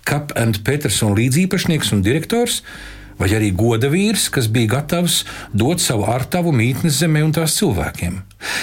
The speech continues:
Kāda bija viņa saikne ar Latviju? Vai Petersonam bija ģimene? Kur tagad ir viņa pēcteči?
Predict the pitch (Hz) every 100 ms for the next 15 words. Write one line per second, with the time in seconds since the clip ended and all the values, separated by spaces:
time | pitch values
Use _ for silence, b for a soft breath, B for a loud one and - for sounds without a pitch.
0 | B - 220 226 185 185 170 190 151 -
1 | 196 214 - 170 190 185 - 73 - -
2 | - _ _ _ _ 104 98 147 147 123
3 | 127 113 107 101 90 95 208 76 78 -
4 | - _ _ _ _ _ _ B B -
5 | 123 - 220 131 110 95 107 87 101 87
6 | - - - -